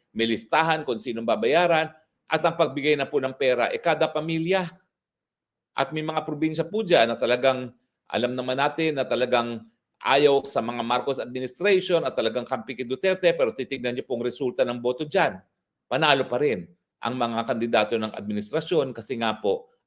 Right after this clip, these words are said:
ang nasusunod, eh, sino nagbigay ng pera ilang gabi bago magkaroon ng eleksyon. Pag hindi po itinigil ng Pilipino yung pagnanais na ibenta ang kanilang mga boto,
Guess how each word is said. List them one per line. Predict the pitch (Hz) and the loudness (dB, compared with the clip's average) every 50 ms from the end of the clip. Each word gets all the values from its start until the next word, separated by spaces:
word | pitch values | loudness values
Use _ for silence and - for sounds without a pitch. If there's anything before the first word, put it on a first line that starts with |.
| - 147 | -2 0
ang | 151 151 147 | 0 2 2
nasusunod, | 135 127 147 135 120 - 135 117 107 92 98 95 87 - _ _ _ _ _ _ - | 2 0 0 -4 -4 -4 -6 -6 -4 -4 -4 -4 -6 -10 _ _ _ _ _ _ -4
eh, | 131 | -2
sino | 127 - 180 170 156 143 139 | -2 0 0 0 0 0 0
nagbigay | 139 127 117 117 123 110 123 117 110 | -2 -2 -2 -2 -2 0 0 0 0
ng | 107 104 107 | -2 -4 -4
pera | - 104 107 104 98 95 92 95 95 - _ _ _ _ _ - | 0 2 2 4 4 2 0 0 -4 -8 _ _ _ _ _ -4
ilang | 143 147 143 143 135 | 2 2 2 2 4
gabi | 117 120 113 123 151 131 110 - - - _ | 2 2 4 6 6 4 4 2 -4 -16 _
bago | - 95 113 113 113 110 104 113 113 117 113 110 | -4 2 4 4 4 6 6 6 6 6 4 0
magkaroon | 107 - 107 98 101 104 98 98 | -6 -4 -4 -2 -2 -2 -2 -4
ng | 98 - - | -6 -8 -6
eleksyon. | - 101 87 82 - - - 101 98 95 85 80 - _ _ _ _ _ _ _ _ _ _ _ _ _ _ _ _ _ | -8 -6 -6 -8 -10 -10 -4 -2 -2 -2 -2 -4 -12 _ _ _ _ _ _ _ _ _ _ _ _ _ _ _ _ _
Pag | - 170 156 147 175 | 4 4 4 6 4
hindi | 196 185 175 156 220 247 240 - - - | 0 0 0 -2 -2 -2 -4 -2 4 6
po | 208 202 156 - | 8 8 8 6
itinigil | 139 135 - 151 139 139 160 175 165 127 127 160 165 139 104 92 | 4 -6 -4 -4 -4 -2 -2 -2 -2 0 4 4 6 6 4 2
ng | 90 113 117 113 117 | 0 -2 -4 -4 -6
Pilipino | 135 123 123 107 - 147 151 127 110 98 87 90 - _ _ _ _ _ _ | -8 -8 -8 -8 -6 -6 -4 -4 -2 -4 -4 -4 -8 _ _ _ _ _ _
yung | - 117 131 127 | -4 -4 -2 0
pagnanais | - 143 139 139 135 131 135 135 139 - - 156 143 113 - - - | 0 0 0 0 -2 0 2 2 2 2 4 2 0 0 -2 -4 -6
na | - 117 | -6 -4
ibenta | 90 123 110 98 139 143 160 165 165 - 143 107 - | -4 -2 2 4 6 6 6 6 4 2 2 2 2
ang | 113 107 110 | -2 -2 -2
kanilang | 120 117 117 117 117 110 107 98 | -4 -2 0 0 0 0 0 -2
mga | 95 90 | -6 -2
boto, | 90 110 117 113 113 - 87 82 85 - - - _ | 2 4 4 4 4 0 -2 -2 -2 -4 -8 -18 _